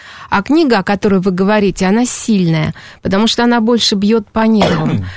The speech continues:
<clears throat> Но она, она дает, э, больше ответов,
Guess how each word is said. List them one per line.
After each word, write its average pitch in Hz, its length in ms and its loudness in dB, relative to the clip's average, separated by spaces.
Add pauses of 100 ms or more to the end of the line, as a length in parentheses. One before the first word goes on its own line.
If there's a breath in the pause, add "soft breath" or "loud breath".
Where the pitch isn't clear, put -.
(100)
<clears throat> - 240 -20
Но 202 180 2
она, 254 340 2
она 240 280 2
дает, 254 560 0
э, 202 400 0
больше 233 480 0
ответов, 208 840 -2